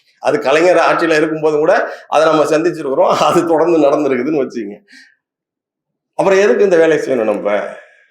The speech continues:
அதுதான், அதுதான் இந்த புத்தகத்தின் நோக்கம். இது, இது மட்டும்தான், வேற எந்த நோக்கமும் இல்லை.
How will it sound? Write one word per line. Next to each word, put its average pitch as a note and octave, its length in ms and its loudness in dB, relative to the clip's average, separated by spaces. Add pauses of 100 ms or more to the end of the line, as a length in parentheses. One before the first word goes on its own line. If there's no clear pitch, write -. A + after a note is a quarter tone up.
(520)
அதுதான், D3 420 2 (160)
அதுதான் F3 400 0
இந்த D#3+ 140 0
புத்தகத்தின் B2+ 500 -4
நோக்கம். - 300 -8 (320)
இது, C3 100 2 (140)
இது D#3 160 0
மட்டும்தான், D#3 480 2
வேற C3+ 120 4
எந்த B2+ 240 0
நோக்கமும் C#3 440 0
இல்லை. G#2+ 180 -4